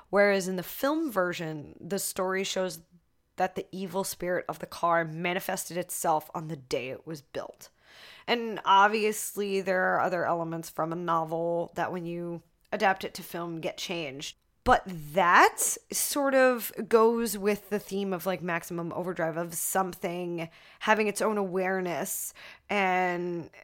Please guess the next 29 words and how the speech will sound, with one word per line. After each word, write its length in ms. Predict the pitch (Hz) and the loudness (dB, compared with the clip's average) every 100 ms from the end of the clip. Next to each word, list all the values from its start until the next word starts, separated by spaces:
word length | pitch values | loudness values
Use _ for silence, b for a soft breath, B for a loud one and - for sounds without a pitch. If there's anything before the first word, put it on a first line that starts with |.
| - | -8
its 240 | - 208 220 | -2 -2 0
own 220 | 202 190 | 0 2
manifestation. 920 | 185 180 - 175 - 180 - 143 143 b b | 0 -2 -4 -4 -2 -4 -4 -8 -10 b b
That 180 | 254 285 | 8 8
is, 140 | 339 254 - 190 | 8 2 -8 6
that 300 | 220 339 415 | 12 12 12
is 180 | 381 | 10
horrifying. 880 | - - 294 269 - 175 131 - 185 | 8 10 12 12 10 0 -2 -6 0
That's 300 | 196 247 - | 6 6 4
why 640 | 240 262 285 262 254 240 233 B B | 6 8 8 8 4 2 -2 B B
two 120 | 269 | 0
thou-, 260 | 262 - 220 | 2 2 4
that's 200 | 262 285 | 2 4
why 80 | 294 | 2
Hal 480 | - 240 262 220 | 8 10 12 10
from 180 | 214 214 | 6 0
two 140 | 196 240 | -2 2
thousand 240 | 240 226 | 4 4
one: 120 | 214 | -2
A 40 | 202 | -2
Space 260 | 214 214 | -2 0
Odyssey 340 | 196 202 202 180 | 0 -2 -4 -4
is 100 | - | -2
so 160 | 208 | -2
fucking 340 | 202 208 196 175 | 0 -2 -2 -8
scary 580 | - 185 120 104 113 - b b | -4 -4 -6 -10 -14 -16 b b
to 100 | 269 | -2
me. 400 | 262 196 71 - _ _ _ _ _ _ _ _ _ - | 0 -2 -6 -18 _ _ _ _ _ _ _ _ _ -12
So 540 | - 262 226 214 185 | 2 6 8 6 2